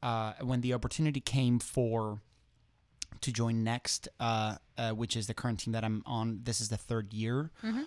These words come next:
Speaker 1: uh, that I'm here. Uh, I moved, I moved, I moved to, to, to Wisconsin to make this happen. And
Speaker 2: Okay.
Speaker 1: so,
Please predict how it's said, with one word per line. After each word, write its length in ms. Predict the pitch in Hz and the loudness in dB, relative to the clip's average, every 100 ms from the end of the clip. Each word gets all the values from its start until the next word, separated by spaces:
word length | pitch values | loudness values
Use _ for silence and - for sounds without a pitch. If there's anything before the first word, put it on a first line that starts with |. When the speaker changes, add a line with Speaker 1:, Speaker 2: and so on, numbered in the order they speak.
| - | -2
Speaker 1:
uh, 160 | 120 120 | -2 0
that 100 | 120 | 0
I'm 100 | 113 | 0
here. 300 | 117 123 139 - - - 127 | 0 -2 -2 -8 -20 -6 0
Uh, 260 | 117 113 - | 2 2 4
I 140 | 135 | 6
moved, 320 | 127 127 120 - _ | 6 4 2 -6 _
I 80 | 123 | 0
moved, 300 | 120 110 - | 0 -2 -8
I 140 | 147 - | -10 -4
moved 300 | 110 104 - | -2 -2 -4
to, 100 | 113 | -4
to, 180 | 107 - | -4 -2
to 100 | - | 0
Wisconsin 460 | 113 - 117 113 107 | 0 2 2 2 0
to 80 | 104 | 0
make 140 | 104 | -2
this 140 | - | -4
happen. 380 | - - - - - | -4 -6 -6 -10 -4
And 80 | |
Speaker 2:
Okay. 80 | 101 | 2
Speaker 1:
so, 280 | 139 123 | 4 4